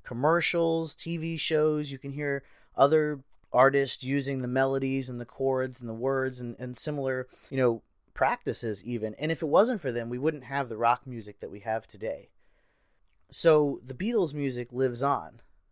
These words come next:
So at that moment when they broke up, there was nothing else. They had done what the Beatles were meant to do,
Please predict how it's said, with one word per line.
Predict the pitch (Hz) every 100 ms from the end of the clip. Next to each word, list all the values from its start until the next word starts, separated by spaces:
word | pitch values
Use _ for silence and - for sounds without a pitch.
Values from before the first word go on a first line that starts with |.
| _ _
So | - 160
at | 156
that | 190 185
moment | 151 185 202 127
when | 117 139
they | 151
broke | 143 135 123
up, | 165 165 113 - _ _ _ _ _ _ _ _
there | 127 180 214
was | 190 143
nothing | 170 170 131 117
else. | 214 - - - - - _ _ _ _ _ -
They | 139 190
had | 180 135
done | 123 151 185 131 120 - _ _ _
what | 139 135
the | 123
Beatles | 139 170 139 127 120 - _ _ _
were | 131 139 131 120
meant | 123 131 147 -
to | 131
do, | 123 160 87